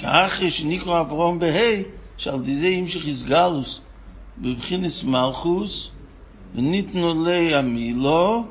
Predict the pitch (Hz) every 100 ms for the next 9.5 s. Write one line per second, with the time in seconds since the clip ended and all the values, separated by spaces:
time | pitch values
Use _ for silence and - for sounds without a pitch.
0 | - - - - - - 107 131 147 175
1 | 165 175 170 175 185 226 226 220 208 196
2 | 190 185 - - - - - - 143 139
3 | - 196 233 - 214 180 - 165 151 175
4 | 202 185 170 - 165 175 170 233 277 202
5 | 208 190 - - - - 170 196 196 -
6 | 185 190 180 156 - 180 170 - 120 120
7 | 123 123 - - - - - - - -
8 | - - - 120 127 123 135 - 190 208
9 | 196 - 165 160 156